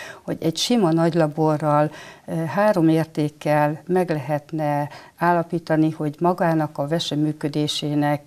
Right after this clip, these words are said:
ö, tehát a vese hány százalékosan működik. És onnan már akkor el lehet indulni,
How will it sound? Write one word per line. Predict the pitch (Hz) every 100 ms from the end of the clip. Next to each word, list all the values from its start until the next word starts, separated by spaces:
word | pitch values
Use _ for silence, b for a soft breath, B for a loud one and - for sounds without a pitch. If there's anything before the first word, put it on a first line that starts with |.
| -
ö, | 147 147 147 B
tehát | - 147
a | 147
vese | 165 160 -
hány | 147 165
százalékosan | 160 156 156 160 151 147 151 139 143 143
működik. | 147 147 147 135 135 - B B B
És | B
onnan | 196 220 214 185
már | 165 156
akkor | 147 - 147
el | 143 151
lehet | 156 143 147
indulni, | 160 165 156 156 147 147